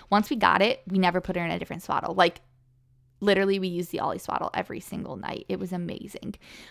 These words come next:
Other thing that we love is a Snuggle Me organic lounger. People like the Boppies. I think they were just recalled. Look into a Snuggle Me, um, lounger. They have really cute different covers on them that are super easy to wash also,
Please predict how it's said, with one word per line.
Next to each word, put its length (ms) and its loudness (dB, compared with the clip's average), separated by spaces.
Other 200 8
thing 160 0
that 100 4
we 100 0
love 220 4
is 120 -8
a 40 -8
Snuggle 320 -4
Me 140 0
organic 420 -4
lounger. 600 2
People 220 -4
like 180 2
the 60 -4
Boppies. 500 2
I 80 -10
think 300 -6
they 100 -2
were 80 0
just 220 -6
recalled. 500 4
Look 160 0
into 200 0
a 40 2
Snuggle 340 0
Me, 380 0
um, 420 -4
lounger. 400 4
They 80 -2
have 160 -4
really 180 -2
cute 260 -6
different 320 -4
covers 320 -2
on 180 2
them 160 2
that 100 0
are 40 -2
super 240 -6
easy 280 -6
to 100 -14
wash 500 0
also, 460 -2